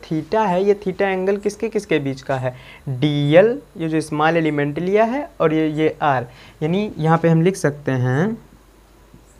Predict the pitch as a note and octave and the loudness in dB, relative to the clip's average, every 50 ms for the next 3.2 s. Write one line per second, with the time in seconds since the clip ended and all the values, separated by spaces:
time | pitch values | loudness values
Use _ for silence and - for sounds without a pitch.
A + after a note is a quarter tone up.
0 | _ - - - _ _ - - - _ - - - - - - - - - - | _ -20 -20 -20 _ _ -20 -20 -20 _ -20 -20 -20 -20 -20 -20 -20 -20 -20 -20
1 | - - - D#3+ D#3+ D#3 C#3+ C#3 C#3+ E3 G3+ A#3 A#3+ - - - - - - - | -10 2 6 8 8 8 8 6 4 2 0 -4 -8 -14 -20 -20 -20 -20 -20 -20
2 | _ _ _ - - - - - - - - - - - - D3+ D3 C#3+ C#3+ D3 | _ _ _ -20 -20 -20 -20 -20 -20 -20 -20 -20 -16 -6 -2 0 0 0 0 -2
3 | C#3+ - E3+ | 0 2 4